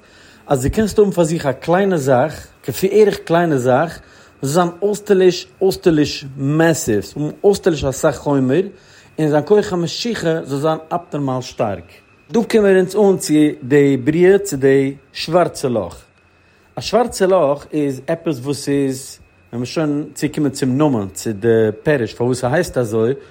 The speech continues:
אבער קודם, וואס איז עס? א שווארצע לאך איז עפעס, וואס דער חומר דערפון איז אזוי צוזאמענגעדריקט, עס האט אזוי פיל סחורה אין זיך, אז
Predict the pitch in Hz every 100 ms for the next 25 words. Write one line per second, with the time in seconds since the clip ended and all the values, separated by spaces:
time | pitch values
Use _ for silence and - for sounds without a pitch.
0 | - 127 123 190 156 139 180 127 104 98
1 | - - 185 220 - 170 180 151 - -
2 | - - _ 135 147 185 170 127 127 147
3 | 117 123 123 - - 190 196 143 143 143
4 | 135 135 120 117 104 180 202 190 170 175
5 | 127 113 123 - 131 127 113 151 190 -
6 | 170 151 - - - - 175 185 135 120
7 | 107 120 160 - - _ - - - -
8 | _ 147 139 139 131 -